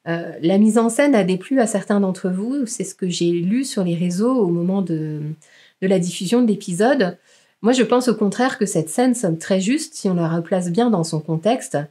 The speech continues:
Euh, Claire et Jamie ont quitté le Ridge depuis plus de deux semaines en voyageant dans des conditions extrêmement difficiles. Ils ont été séparés.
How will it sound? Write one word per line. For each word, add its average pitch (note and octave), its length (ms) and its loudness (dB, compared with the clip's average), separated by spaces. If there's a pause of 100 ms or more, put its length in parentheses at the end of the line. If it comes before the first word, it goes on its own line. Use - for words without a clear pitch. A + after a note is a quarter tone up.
(500)
Euh, E3 280 -2
Claire A#3 280 2
et G3+ 80 4
Jamie G#3+ 340 4
ont F3+ 120 4
quitté A3+ 340 0
le A3 100 4
Ridge G#3 320 0
depuis E3 380 -2
plus B3+ 240 -4
de G3 60 -6
deux G#3 180 0
semaines A3 420 2
en E3 80 0
voyageant F#3 500 0
dans F3 140 2
des D#3+ 140 -2
conditions E3+ 640 -4
extrêmement G3+ 580 0
difficiles. G3 680 -2 (500)
Ils F3 160 -2
ont E3+ 60 2
été E3 240 0
séparés. A3 760 2